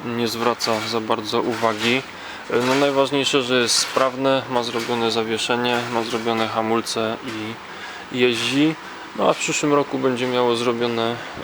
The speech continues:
e, również te zaczątki korozji. Może przy okazji się ogarnie takie nieładne rzeczy, bo to, e, no, no kiepsko wygląda, jak już będzie spód zrobiony, to, to żeby też góra jakoś wyglądała.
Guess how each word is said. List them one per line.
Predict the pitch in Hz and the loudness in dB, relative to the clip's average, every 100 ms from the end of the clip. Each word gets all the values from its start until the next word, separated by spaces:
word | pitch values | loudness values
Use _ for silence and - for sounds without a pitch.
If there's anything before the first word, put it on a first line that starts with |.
| 120 113 | -6 -4
e, | 117 | -2
również | 120 117 113 110 - - | -2 -2 -4 -6 -6 -4
te | 113 110 117 - | -2 -2 -6 -6
zaczątki | 127 117 117 - 123 117 - 113 110 110 - - - - - | -4 0 -2 0 -2 -2 -6 -6 -6 -8 -10 -10 -10 -12 -4
korozji. | - 120 139 139 135 139 139 139 - - - | 2 4 4 2 0 0 0 -4 -12 -12 -6
Może | 135 131 | 0 0
przy | - 117 | 0 -6
okazji | 117 123 120 117 | -2 -2 -2 -2
się | - | 0
ogarnie | 113 117 117 117 | 0 2 0 -2
takie | 110 113 117 | -4 -4 -4
nieładne | 113 113 113 113 | -2 0 0 -2
rzeczy, | 107 113 - 123 | -4 -4 -4 -4
bo | 110 | -4
to, | 110 117 | -4 -6
e, | 113 - - - - - - - 120 120 113 110 110 117 | -8 -12 -14 -14 -14 -14 -14 -10 -6 -4 -2 -2 -4 -2
no, | 123 123 120 120 - 135 | 0 2 2 0 -4 0
no | 147 156 | 2 4
kiepsko | 147 127 - 127 | 2 -2 0 0
wygląda, | 110 110 117 113 110 | 0 2 2 2 -2
jak | 110 | -2
już | 107 | -4
będzie | 113 110 | -4 -4
spód | 110 - 127 | -6 -8 -6
zrobiony, | 117 113 117 113 110 | -4 0 0 0 -2
to, | - 107 107 101 | -2 -4 -4 -6
to | 120 | -8
żeby | 104 104 110 | -8 -8 -8
też | - 110 | -8 -6
góra | 117 113 | -2 0
jakoś | 110 110 117 | 0 -2 -6
wyglądała. | 110 110 113 113 117 120 131 | -6 -4 -4 0 2 2 2